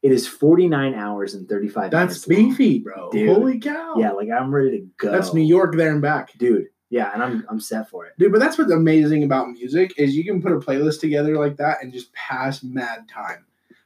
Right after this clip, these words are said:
Speaker 2: I, so I went to Peru, and we were flying with my parents, and we had to hop on Spirit Airlines. So my mom works for JetBlue.
Speaker 1: <laughs>
Speaker 2: <laughs> My mom works for JetBlue,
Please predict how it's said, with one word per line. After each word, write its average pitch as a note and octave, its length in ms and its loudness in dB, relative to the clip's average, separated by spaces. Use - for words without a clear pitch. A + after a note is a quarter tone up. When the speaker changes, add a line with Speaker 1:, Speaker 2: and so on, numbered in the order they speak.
Speaker 2:
I, D#3+ 60 4
so E3 240 4
I F3 220 4
went F#3+ 240 2
to E3 80 -4
Peru, C#3 680 2
and C#3+ 200 2
we D#3 80 6
were D#3+ 160 4
flying D#3 360 0
with D3 120 0
my C3+ 100 -2
parents, C#3+ 480 -4
and D3+ 100 -2
we F3+ 120 2
had F#3 240 -4
to E3+ 80 0
hop D#3 240 -2
on C#3 200 -2
Spirit C#3+ 560 -2
Airlines. B2 380 -6
So C3+ 220 -6
my F#3 160 2
mom G3 220 2
works F3+ 200 2
for D#3+ 140 0
JetBlue. D3+ 880 -2
Speaker 1:
<laughs> - 40 -20
Speaker 2:
<laughs> - 40 -18
My A#3+ 100 4
mom C#4+ 240 4
works C4+ 200 0
for A#3 160 -6
JetBlue, E3 600 -2